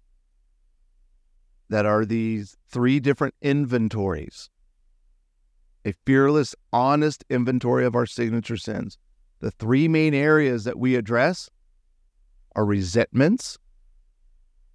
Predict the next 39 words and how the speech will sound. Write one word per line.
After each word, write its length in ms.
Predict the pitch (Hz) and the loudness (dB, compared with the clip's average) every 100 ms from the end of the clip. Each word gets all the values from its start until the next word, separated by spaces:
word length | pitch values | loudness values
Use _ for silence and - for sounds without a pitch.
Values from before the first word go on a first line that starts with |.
| _ _ _ _ _ _ | _ _ _ _ _ _
So 160 | - 104 | -6 -2
you 160 | 104 | -2
do 240 | 104 113 110 | 0 2 0
an 80 | 101 | -2
entire 640 | 87 - 131 160 175 170 | -6 -8 0 2 4 2
inventory. 520 | 156 147 123 107 95 | 0 0 -2 -2 -4
You 80 | 90 | -4
can 140 | 98 87 | -6 -8
print 300 | - 113 151 | -2 2 2
it 120 | 156 | 2
out. 340 | 123 120 123 _ _ _ _ | 0 0 -4 _ _ _ _
Actually, 380 | 107 104 - 113 | -4 -4 -2 -2
I 20 | |
really 340 | 110 113 110 104 | 0 0 0 -2
encourage 460 | 95 117 147 120 | -2 0 2 0
you 100 | 98 | -4
to 80 | - | -6
print 240 | - 104 | -2 -2
it 120 | 95 85 | -2 -6
out. 260 | 87 117 - _ _ _ _ _ _ _ _ _ - | -8 -10 -12 _ _ _ _ _ _ _ _ _ -4
And 180 | 104 | -2
you 120 | 107 101 | -2 0
just 260 | 127 - - - | 0 -2 -6 0
fill 240 | 123 139 | 2 4
it 80 | 139 | 2
out. 280 | 143 127 - _ _ 104 | 0 -2 -8 _ _ -8
Just 240 | 101 - | -8 -4
go 240 | 120 107 | 0 0
column 480 | 98 - 92 110 127 | -2 -2 0 2 0
by 180 | 139 156 | 0 -2
column 540 | - 120 110 107 107 - _ _ _ _ _ _ _ _ | -2 -2 -2 -2 -6 -12 _ _ _ _ _ _ _ _
and 140 | - 95 | -6 0
be 100 | 98 | 0
as 140 | 92 | 0
brutally 560 | - 104 101 120 131 131 | -4 -2 0 2 2 2
honest 340 | 123 117 - | 2 0 -2
about 220 | 101 101 | -2 -2
your 120 | 107 | 0
resentments, 920 | 101 98 90 104 - 110 135 196 - | -2 -4 -4 -4 -4 -2 -2 -2 -8